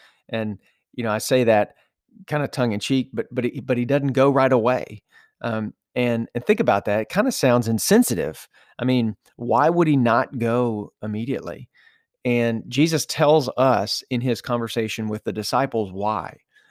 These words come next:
But what's important is Mary and Martha are not part of that conversation.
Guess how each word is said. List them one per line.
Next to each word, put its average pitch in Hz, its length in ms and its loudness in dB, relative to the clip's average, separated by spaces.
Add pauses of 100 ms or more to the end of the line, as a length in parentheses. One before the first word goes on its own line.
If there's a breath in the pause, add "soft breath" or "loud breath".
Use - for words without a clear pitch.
(120)
But 123 160 2
what's 139 200 2
important 147 480 0
is 117 160 0
Mary 180 600 2
and 120 120 -2
Martha 135 300 2
are 117 140 0
not 120 260 -2
part 123 140 -2
of 107 60 0
that - 120 -4
conversation. 95 720 -6